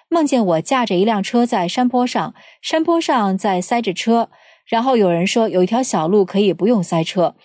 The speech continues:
我为了赶路就拐个弯朝这条小路上走，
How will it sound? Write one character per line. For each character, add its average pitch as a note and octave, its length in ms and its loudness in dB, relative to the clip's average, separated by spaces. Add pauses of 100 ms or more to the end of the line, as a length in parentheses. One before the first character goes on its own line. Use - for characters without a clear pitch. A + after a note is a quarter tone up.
(240)
我 G#3+ 100 2
为 B3+ 160 2
了 G#3 80 -2
赶 F3 200 -2
路 G3 220 4
就 F#3+ 220 0
拐 E3 200 -2
个 D#3+ 140 -2
弯 A3+ 340 0
朝 F#3+ 280 -2
这 A3+ 100 -4
条 G3+ 160 0
小 E3 240 -2
路 A#3+ 140 0
上 F#3+ 240 0
走， - 240 -4